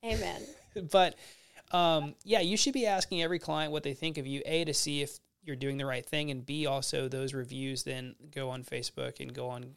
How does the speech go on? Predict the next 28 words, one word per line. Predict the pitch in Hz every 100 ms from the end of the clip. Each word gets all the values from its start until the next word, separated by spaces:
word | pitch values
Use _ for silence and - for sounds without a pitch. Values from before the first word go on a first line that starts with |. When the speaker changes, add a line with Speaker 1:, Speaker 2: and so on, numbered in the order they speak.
| -
Speaker 2:
Google | 135 127
My | 120
Business, | 135 147 165 151
and | 139 123
that's | 127 127 -
how | 127 127
you | 127 131
drive | 120 117 120 117
local | 117 - 120
traffic | 131 127 - - - _ _ _ _
first. | - 131 117 - - _ -
And | 139
that | 139 139
was, | 139 135
that | 143 156
would | 170
be | 165
the | 165
first | 151 160 143
avenues | 143 139 143 139 135
I | 117 135
would | 131 135 131
invest | 131 113 -
in. | - 139 - _ _ _ _ _ _ _ _ _ _ _ _ _ _
Um, | 147 139 139 -
our | 151 151
second | - - 180 175 175 165 -
question | - 151 135 - - 131 123 123